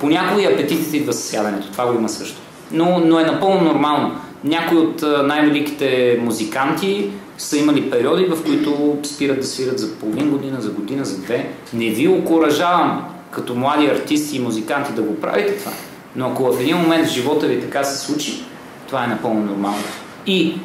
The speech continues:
също така, ако в един момент в живота ви пораснете, работа, семейство,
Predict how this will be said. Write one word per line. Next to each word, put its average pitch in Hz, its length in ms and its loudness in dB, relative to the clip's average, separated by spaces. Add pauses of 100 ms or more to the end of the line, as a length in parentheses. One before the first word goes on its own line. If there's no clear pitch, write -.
също 220 400 0
така, - 320 -2
ако 151 300 2
в 160 80 -2
един 214 140 2
момент 202 260 4
в - 20 0
живота 175 360 2
ви 110 120 0 (300)
пораснете, 175 720 0 (440)
работа, 156 500 2
семейство, 156 920 0